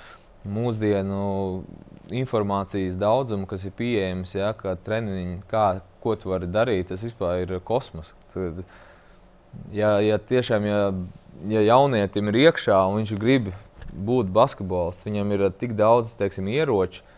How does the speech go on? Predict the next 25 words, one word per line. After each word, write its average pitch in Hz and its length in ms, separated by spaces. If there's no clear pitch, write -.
salīdzinoši, 101 680
nu, 98 160
ar 95 120
manu, 107 240
manā, 92 520
manā 101 480
laikā 113 420
mums 107 220
ir 110 80
tiešām, 98 400
mēs 101 120
bijām, 101 280
mums 120 160
bija, 120 160
nekas - 320
mums 95 260
nebija. 87 340
Ne, 95 140
no 95 180
tā 95 320
mums 101 240
bija, 107 560
labākajā 107 560
gadījumā 107 520
aiziet 110 540